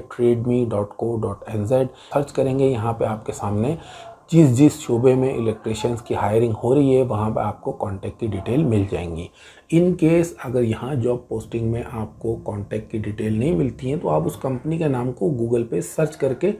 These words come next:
डायरेक्ट अप्लाई करें। तो आप यहाँ तक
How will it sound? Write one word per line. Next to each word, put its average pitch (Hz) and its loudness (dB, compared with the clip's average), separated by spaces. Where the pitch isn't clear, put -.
डायरेक्ट 127 4
अप्लाई 92 -8
करें। 90 -14
तो 175 0
आप 170 6
यहाँ 127 0
तक 160 -2